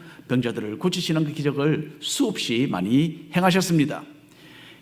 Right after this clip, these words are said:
예수님이 말씀하신 그대로 순종을 했더니 베드로와 동업자들은 뭐, 그분이 거의 찢어질 정도로 무수한 물고기를 잡기도 했습니다. 예수님의 말씀의 능력이죠.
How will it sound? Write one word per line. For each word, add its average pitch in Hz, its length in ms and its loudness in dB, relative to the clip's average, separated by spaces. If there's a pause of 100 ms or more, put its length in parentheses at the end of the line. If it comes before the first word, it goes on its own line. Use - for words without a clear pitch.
(140)
예수님이 247 340 4
말씀하신 226 500 0
그대로 202 260 -2
순종을 202 360 -4
했더니 185 520 -4
베드로와 165 380 0
동업자들은 165 720 -2 (580)
뭐, - 220 -8
그분이 185 580 -2
거의 147 180 -2
찢어질 196 360 -6
정도로 120 500 -2
무수한 139 560 -2 (160)
물고기를 127 840 -2
잡기도 120 440 -6
했습니다. 160 520 0 (220)
예수님의 190 320 -2
말씀의 160 320 0
능력이죠. 156 560 0